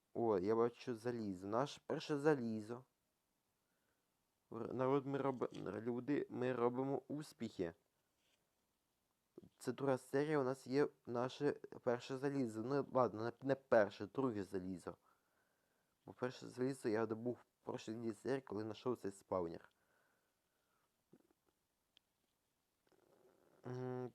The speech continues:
так. Нет!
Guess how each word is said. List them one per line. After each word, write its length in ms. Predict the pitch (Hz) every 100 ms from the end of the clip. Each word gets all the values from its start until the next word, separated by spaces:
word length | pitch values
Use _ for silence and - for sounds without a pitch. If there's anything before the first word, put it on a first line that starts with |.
| _
так. 360 | 127 104 - - - _ _ _ _ _ _ _ _ _ _ _ _ _ _ _ _ _ _ _ _ _ _ _ _ _ _ _ _ _ _ _ _ _ - - - - - -
Нет! 440 | 233 277 269 -